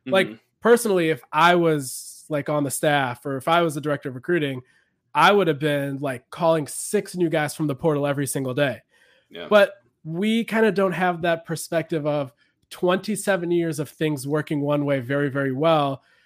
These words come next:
Speaker 1: So maybe what we're not considering is it'll just take three years or four years of underwhelming performances, and Izzo truly will kind of adapt after that. So I don't know the answer to that. I don't know if that is the case. Maybe that's wishful thinking,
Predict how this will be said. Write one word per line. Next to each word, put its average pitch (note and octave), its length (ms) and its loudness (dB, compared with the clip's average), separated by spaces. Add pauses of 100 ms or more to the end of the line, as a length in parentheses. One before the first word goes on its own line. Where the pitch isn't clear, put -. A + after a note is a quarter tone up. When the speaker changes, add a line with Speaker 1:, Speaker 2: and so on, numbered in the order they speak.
Speaker 1:
So G#3 500 2
maybe G#3 680 0
what D#3 220 -2
we're F#3 60 -4
not F3 200 -2
considering F3 500 -2
is D#3 320 -2
it'll F3 240 2
just D#3 280 -10
take D3+ 160 -2
three E3+ 440 2
years C3+ 460 -2
or E3+ 120 0
four F3 420 2
years D3+ 260 0
of C#3+ 100 -4
underwhelming C#3+ 540 0
performances, C#3+ 720 -2 (380)
and E3+ 200 4
Izzo F#3 280 2
truly F#3 300 6
will G#3 260 2
kind D3+ 240 -2
of B2 60 -4
adapt B2+ 400 -6
after C3 280 -6
that. C3+ 300 -6
So D3+ 360 4 (440)
I F3 80 6
don't G3 140 4
know G3 140 4
the E3+ 140 2
answer F#3 260 0
to F#3+ 120 -6
that. F#3 220 2
I D3 60 -2
don't F3 100 2
know E3+ 80 0
if C#3 80 -6
that D3+ 260 -2
is D#3 240 -4
the E3 100 -2
case. E3 360 0
Maybe D3+ 200 -2
that's D3+ 200 -2
wishful D3 320 -4
thinking, F3 560 -2